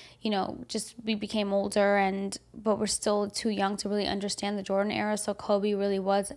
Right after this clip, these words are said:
that for us. So, um, it was interesting to see Jordan's story and just, like, how successful he was and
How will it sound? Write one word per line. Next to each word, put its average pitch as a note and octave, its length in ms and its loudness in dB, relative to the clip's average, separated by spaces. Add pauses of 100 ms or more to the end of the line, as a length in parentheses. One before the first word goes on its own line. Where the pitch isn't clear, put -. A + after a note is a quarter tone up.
(100)
that F#3+ 300 -2
for - 260 2
us. A#3 300 4 (340)
So, G#3 560 6
um, G3 560 0
it A#3 140 6
was A3+ 140 0
interesting A3 400 -4
to - 120 -6
see G#3 540 0 (400)
Jordan's G#3+ 560 2
story G3 460 2
and F#3+ 140 -4
just, - 100 -6
like, G3+ 120 -4
how G3 120 -2
successful - 560 -4
he G3+ 180 0
was G3 520 2
and F#3+ 180 -2